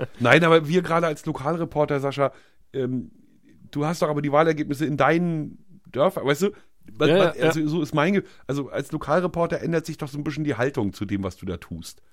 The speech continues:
Speaker 1: Natürlich Distanz, natürlich Ausgewogenheit, aber der Landkreis Ludwigslust-Parchim, da hab ich das Gefühl, da wohnen meine Leute.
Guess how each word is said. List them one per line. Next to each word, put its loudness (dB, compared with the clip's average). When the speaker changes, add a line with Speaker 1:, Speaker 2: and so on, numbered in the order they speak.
Speaker 1:
Natürlich -2
Distanz, -6
natürlich -10
Ausgewogenheit, -8
aber 4
der -4
Landkreis -2
Ludwigslust-Parchim, -4
da 0
hab -4
ich -12
das -4
Gefühl, -14
da 0
wohnen 2
meine 0
Leute. -6